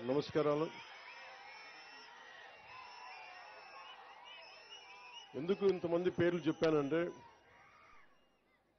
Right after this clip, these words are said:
ఎంపీటీసీ మెంబర్లు కానీ, వార్డు మెంబర్లు కానీ, సర్పంచులు కానీ, మీరందరూ ఒకరు ఎక్కువ ఒకరు తక్కువ కాదు, మనందరం ఆంధ్రప్రదేశ్ అభివృద్ధి కోసం పనిచేస్తున్నాం. మీ అందరూ, మనందరం కూడా ఒకటే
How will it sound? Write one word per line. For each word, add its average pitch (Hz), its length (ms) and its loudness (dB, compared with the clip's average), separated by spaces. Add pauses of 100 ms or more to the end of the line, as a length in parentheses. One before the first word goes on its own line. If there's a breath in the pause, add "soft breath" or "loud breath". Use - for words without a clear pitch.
(180)
ఎంపీటీసీ 160 540 0
మెంబర్లు 156 380 2
కానీ, 147 280 0
వార్డు 147 400 4
మెంబర్లు 147 420 4
కానీ, 143 440 2
సర్పంచులు 151 640 0
కానీ, 135 320 4 (880)
మీరందరూ 151 640 6 (1800)
ఒకరు 139 200 2
ఎక్కువ 156 300 4
ఒకరు 170 220 4
తక్కువ 156 320 2
కాదు, 156 220 4
మనందరం 160 560 4 (220)
ఆంధ్రప్రదేశ్ 160 560 0
అభివృద్ధి 139 340 -2
కోసం 151 480 4
పనిచేస్తున్నాం. 151 720 2
మీ 127 100 4
అందరూ, 156 380 4 (600 soft breath)
మనందరం 170 460 6
కూడా 175 220 6
ఒకటే 170 520 4